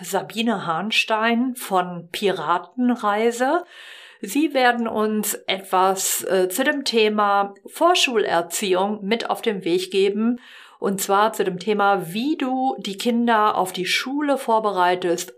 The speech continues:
ohne stapelweise Vorschulhefte durcharbeiten zu müssen.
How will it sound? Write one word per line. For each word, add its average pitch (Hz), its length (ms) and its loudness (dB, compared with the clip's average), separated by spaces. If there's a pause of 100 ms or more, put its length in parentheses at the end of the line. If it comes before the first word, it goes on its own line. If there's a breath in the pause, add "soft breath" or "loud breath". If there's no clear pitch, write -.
ohne 269 520 2
stapelweise 185 1160 0
Vorschulhefte 180 1040 -2 (480 loud breath)
durcharbeiten 185 800 0
zu 180 180 -4
müssen. 170 540 -6